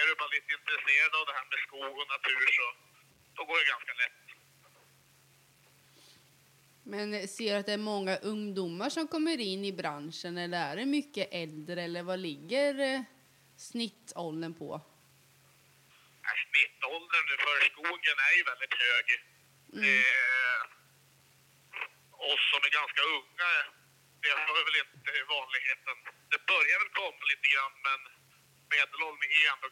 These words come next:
Speaker 1: ganska hög fortfarande.
Speaker 2: Mm. Men, eh, hur ser det ut med, även med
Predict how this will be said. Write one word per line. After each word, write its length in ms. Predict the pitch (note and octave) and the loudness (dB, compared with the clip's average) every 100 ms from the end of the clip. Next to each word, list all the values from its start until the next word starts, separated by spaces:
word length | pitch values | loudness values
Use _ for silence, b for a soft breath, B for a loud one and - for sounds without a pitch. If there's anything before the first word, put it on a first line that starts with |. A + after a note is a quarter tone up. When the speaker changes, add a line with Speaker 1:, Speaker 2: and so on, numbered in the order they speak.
| B2+ | -6
Speaker 1:
ganska 240 | C3 - C3 | -6 -4 -2
hög 240 | C3+ C3 C3 C#3 | 0 0 -2 -4
fortfarande. 500 | C3 C3 B2 B2+ - - _ _ _ _ - G#3 | -6 -6 -6 -6 -12 -20 _ _ _ _ -16 -10
Speaker 2:
Mm. 220 | G#3 G#3 A#3 _ _ _ _ _ _ _ _ _ _ _ _ _ _ _ _ - | -8 -8 -12 _ _ _ _ _ _ _ _ _ _ _ _ _ _ _ _ -8
Men, 180 | G#3 G3+ G#3 | -4 -2 -2
eh, 100 | G#3 G3+ | -2 -2
hur 100 | G#3 | -4
ser 160 | G3 G#3+ | -4 -4
det 140 | G#3 | -4
ut 100 | G3 | -4
med, 240 | G3+ G3+ F#3+ | -4 -2 -2
även 300 | F3+ F3+ F3+ | -2 -6 -6
med 100 | F3+ | -6